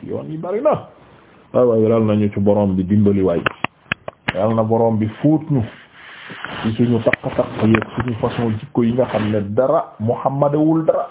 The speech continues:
alayhi salaatu wassalaam. Te soppil ñu ko, defal ñu ko yoo xam ne axlaaq Ahmadiyya, Muhammadiyya, Ahmadiyya, Mustafawiya, alayhi salaatu wassalaam. Loolu yomb na ko, yal nañu ko defal.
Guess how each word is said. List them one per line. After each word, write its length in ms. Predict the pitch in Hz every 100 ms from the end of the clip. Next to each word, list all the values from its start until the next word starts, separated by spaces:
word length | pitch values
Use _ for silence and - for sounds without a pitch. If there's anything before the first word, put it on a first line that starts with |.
| - -
alayhi 280 | 110 104 104 -
salaatu 320 | 101 101 98
wassalaam. 420 | 92 - 85 76 - - _ _ _ _ -
Te 60 | 110
soppil 340 | 143 139 - 131
ñu 100 | 120
ko, 160 | 107 95 - _ _ _ _ 101
defal 320 | 113 113 113
ñu 120 | 110
ko 120 | 110 107
yoo 180 | 107 110
xam 160 | - 104
ne 80 | 101
axlaaq 380 | 107 - 113 95 -
Ahmadiyya, 560 | - - 113 107 107 107
Muhammadiyya, 760 | 110 - 123 110 107 95 101 -
Ahmadiyya, 580 | - - 120 87 85 - - _ _ 85
Mustafawiya, 880 | 131 147 - 135 - 113 104 90 - - _ _
alayhi 400 | 101 110 107 107 110 -
salaatu 400 | 107 104 - 101
wassalaam. 500 | 95 - 95 87 - - _ _ _ -
Loolu 300 | 95 95 101
yomb 280 | 101 104 101
na 80 | 92
ko, 140 | 95
yal 160 | 104 110
nañu 180 | 101 101
ko 120 | 95
defal. 280 | 95 104